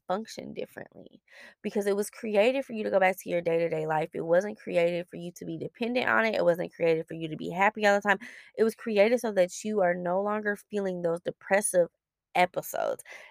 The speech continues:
It was created for you to feel normal again, whatever normal looks like to you. And so a lot of times, there, there's a lot of stigma with medicine, right?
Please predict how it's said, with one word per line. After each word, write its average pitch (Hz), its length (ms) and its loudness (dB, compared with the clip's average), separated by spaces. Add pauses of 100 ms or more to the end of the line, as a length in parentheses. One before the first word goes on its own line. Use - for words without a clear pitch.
(100)
It 214 120 6
was 226 160 0
created 208 640 6
for 214 80 -4
you 185 500 -6 (380)
to 208 100 -2
feel 202 400 -4
normal 170 800 -4
again, 165 300 0 (260)
whatever 254 640 8
normal 220 540 0
looks 180 300 2
like 160 240 0 (160)
to 165 80 -14
you. 165 160 -4 (920)
And 202 160 0
so 196 180 10
a 185 40 12
lot 190 200 12
of 226 80 0
times, 185 460 2 (520)
there, 196 220 4
there's 254 200 8
a 262 40 4
lot 240 180 8
of 196 80 2
stigma 185 560 -2
with 165 220 -6
medicine, - 640 -8
right? 165 280 2